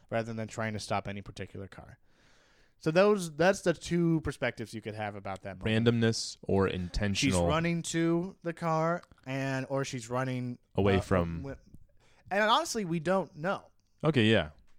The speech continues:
Speaker 1: 'Cause it is dark.
Speaker 2: She's trapped in, uh, yeah, there was, like, some hint of, like, her trying to say something. It looked like Gatsby said, like,
Speaker 1: Yeah.
Speaker 2: I think she was trying to, like, get our attention.
Speaker 1: Yeah, so she
Speaker 2: Um,
Speaker 1: definitely, but there is, like, a little bit of chance that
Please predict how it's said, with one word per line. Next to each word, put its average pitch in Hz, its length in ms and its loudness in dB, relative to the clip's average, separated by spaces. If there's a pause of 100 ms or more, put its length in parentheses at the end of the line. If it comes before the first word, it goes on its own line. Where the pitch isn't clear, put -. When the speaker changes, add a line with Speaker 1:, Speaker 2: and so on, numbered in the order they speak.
(120)
Speaker 1:
'Cause 170 160 -4
it 208 80 2
is 277 260 0
dark. - 560 0
Speaker 2:
She's - 240 -4
trapped 139 400 2
in, 113 220 2
uh, 98 320 4 (240)
yeah, 131 240 6
there 127 140 4
was, 139 120 2
like, 143 220 0
some 160 180 2
hint 160 140 2
of, 127 100 2
like, 110 300 2
her 120 180 2
trying 107 340 0
to 92 80 -2
say 101 380 -2
something. 110 480 0
It 98 60 2
looked 107 260 0
like 110 160 4
Gatsby 117 240 4
said, 110 120 4
like, 104 120 6
Speaker 1:
Yeah. 107 60 6
Speaker 2:
I - 20 4
think 113 140 2
she 117 60 0
was 101 100 0
trying 104 440 2
to, 101 100 0
like, 92 200 0
get 95 100 0
our 95 140 6
attention. 107 840 -2
Speaker 1:
Yeah, 131 420 0
so 87 340 4
she 247 120 2
Speaker 2:
Um, 165 120 -4
Speaker 1:
definitely, 143 500 2 (580)
but 147 160 6
there 175 160 6
is, 208 180 4
like, 147 340 0
a 147 80 -4
little 214 220 0
bit 156 100 0
of 131 80 -2
chance 117 280 -6
that 110 160 -6